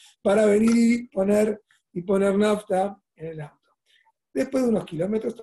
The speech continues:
no había una muy lejos, la verdad, solamente diez minutos de coche, llega a la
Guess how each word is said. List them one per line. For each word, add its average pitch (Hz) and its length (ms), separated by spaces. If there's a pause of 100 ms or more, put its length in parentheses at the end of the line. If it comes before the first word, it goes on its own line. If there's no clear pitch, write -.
(100)
no 254 140
había 233 180
una 180 160
muy 165 200
lejos, 160 300
la 160 80
verdad, 185 420 (300)
solamente 185 440
diez 180 180
minutos 175 240
de 147 80
coche, 233 500 (440)
llega 220 340
a 180 40
la 156 400